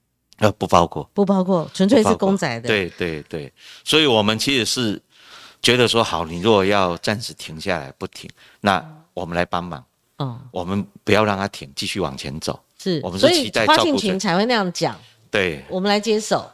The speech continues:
Speaker 1: 对。
Speaker 2: 跟他一听到接手，他就可能就跳起来了。
Speaker 1: <laughs>
Speaker 2: 而且他有一个自以为这个后靠的，就是说他的台北市的这个新建的公宅的户数的确是最多的，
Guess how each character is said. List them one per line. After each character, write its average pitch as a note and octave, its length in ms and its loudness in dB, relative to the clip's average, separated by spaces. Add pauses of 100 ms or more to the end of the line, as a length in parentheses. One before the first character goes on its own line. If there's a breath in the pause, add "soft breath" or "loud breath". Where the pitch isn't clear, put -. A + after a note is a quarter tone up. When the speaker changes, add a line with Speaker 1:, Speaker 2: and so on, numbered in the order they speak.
(140)
Speaker 1:
对。 E2 360 -4
Speaker 2:
跟 B3+ 160 -2
他 C4+ 160 0
一 C4+ 60 -2
听 B3 140 -4
到 A#3+ 140 0
接 G#3 180 0
手， G3 240 -2
他 G3 160 -4
就 G3 140 0
可 F3+ 140 -4
能 C3+ 160 -8
就 F3 120 -2
跳 F#3 220 2
起 D3 160 -2
来 G2+ 200 -10
了。 G#2 140 -10 (300)
Speaker 1:
<laughs> - 340 -4
Speaker 2:
而 - 80 2
且 C#4+ 140 6
他 C#4 220 2
有 A3+ 160 4
一 C#3 140 -4
个 F3 260 2
自 B3 240 -4
以 D3 220 -4
为 C3+ 440 -4 (400 loud breath)
这 A3 100 -10
个 F3+ 120 2
后 G3+ 160 0
靠 G#3 260 0
的， D3 80 -6
就 F3 140 -6
是 E3+ 140 -8
说 D3+ 360 -6
他 - 160 -2
的 A3+ 160 4 (880 loud breath)
台 A#3 120 0
北 B3 140 8
市 B3 160 0
的 F#3+ 260 6
这 G#3+ 200 -6
个 D#3+ 340 0 (420)
新 B3+ 220 0
建 B3 100 6
的 G3+ 80 2
公 G3 220 0
宅 F3 140 0
的 E3 100 2
户 A3 220 2
数 F3+ 220 0
的 E3+ 180 0
确 A3+ 140 6
是 G3 140 0
最 F3 220 0
多 A#2+ 260 -2
的， G#2 140 -10